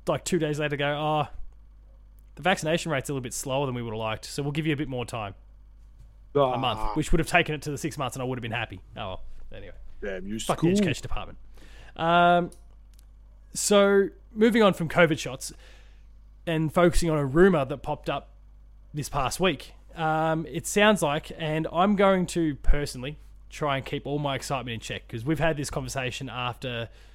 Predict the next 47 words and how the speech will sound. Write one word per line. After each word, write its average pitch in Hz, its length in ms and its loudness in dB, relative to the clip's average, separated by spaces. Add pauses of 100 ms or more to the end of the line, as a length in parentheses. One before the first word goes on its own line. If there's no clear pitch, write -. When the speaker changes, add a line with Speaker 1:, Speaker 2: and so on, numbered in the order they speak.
(160)
Speaker 1:
Spider-Man 131 560 0
Two 143 260 0
was 127 140 -2
announced, 123 560 -4 (100)
uh, 120 240 -2
last 120 420 -4
year 120 300 -6
and 120 80 -8
all 120 100 -6
those 120 200 -6
sorts 113 240 -12
of - 60 -20
things, 110 260 -10
that - 180 -14 (440)
my 131 100 -2
love 151 180 2
of 151 100 -4
Infamous 151 400 -2
in 139 60 -6
particular 117 480 -10
is 117 160 -8
very, 190 320 0
very 151 260 0
great. 123 280 -6
But 160 80 -8
there's 202 160 2
been 220 120 2
a 190 60 4
rumour 160 380 4
popping 139 320 -4
up 127 160 -6
this, 131 180 -8
this - 160 -10
past 120 320 -4
week 120 180 -6
that - 140 -14
both 127 320 -4
Infamous 160 480 -4
and 143 220 -8
Sly 139 260 -4
Cooper, 135 360 -6
so 135 300 -6 (480)
old 175 240 4
Sucker - 260 0
Punch, - 520 -2
um, 135 300 -4
franchises, 123 800 -6